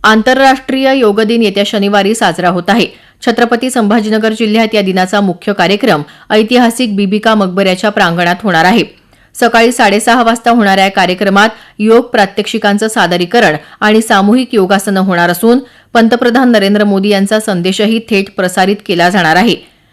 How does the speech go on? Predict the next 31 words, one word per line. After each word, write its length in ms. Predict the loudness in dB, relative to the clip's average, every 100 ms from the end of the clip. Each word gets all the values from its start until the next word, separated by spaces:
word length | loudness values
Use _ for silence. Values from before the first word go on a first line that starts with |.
| _ 0
या 140 | 2
कार्यक्रमात 540 | 4 2 2 2 2 0
अधिकाधिक 540 | -2 -2 0 0 0 0
योग 180 | -2 -2
संस्थांनी 640 | -4 -4 0 2 4 2
आणि 180 | 2 0
व्यायामप्रेमी 680 | 2 2 0 0 0 2
नागरिकांनी 580 | 2 0 -2 -2 0 -2
सहभागी 520 | -2 -2 0 -2 0
व्हावं, 320 | 0 2 2 0 -2 -20 -6
असं 200 | -2 2
आवाहन 400 | 2 2 2 0
जिल्हाधिकारी 600 | 0 0 -2 0 0 0
दिलीप 300 | 0 -2 -6
स्वामी 380 | -4 -2 0 0
यांनी 260 | 0 -2
केलं 260 | -4 -2 0
आहे. 200 | 0 0 -4 _ _ _ _ _ _ _ _ _
योग 320 | 2 4 4
दिनाच्या 400 | 2 2 0 0
पार्श्वभूमीवर 760 | 0 0 0 -4 0 0 2 0
आकाशवाणी 720 | 0 -2 0 -2 -2 -2 -2
आपल्या 260 | -2 -2 -4
श्रोत्यांसाठी 800 | -4 -6 -4 -2 -2 -2 -2 -2 -8 -16 -2
दररोज 480 | 0 2 2 2
एका 260 | -2 -2 0
आसनाविषयी 680 | 0 0 -2 -2 -2 -2 0
माहिती 420 | 0 -2 -2 -4
घेऊन 280 | -2 -2 -2
येत 140 | -2
आहे. 200 | 0 0